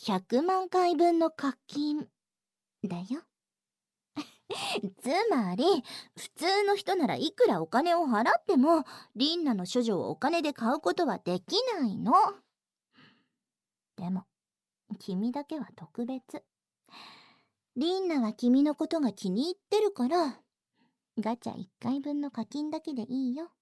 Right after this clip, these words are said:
<laughs> 君が相手なら、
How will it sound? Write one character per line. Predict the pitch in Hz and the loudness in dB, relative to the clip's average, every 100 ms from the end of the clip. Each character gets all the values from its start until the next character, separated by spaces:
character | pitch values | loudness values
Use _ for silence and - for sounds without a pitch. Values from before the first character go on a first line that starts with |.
| _ _ _ _ _ _ _ _ _ _ _ _ _ _ - | _ _ _ _ _ _ _ _ _ _ _ _ _ _ -4
<laughs> | 339 277 277 339 - _ _ - 719 - - - - | -4 -2 -6 -8 -12 _ _ -10 -8 -8 -12 -14 -6
君 | 220 220 294 | -2 0 0
が | 392 427 381 403 - | -2 -2 -2 -2 -2
相 | 453 381 | -2 -2
手 | 277 | -2
な | |
ら、 | 294 | -2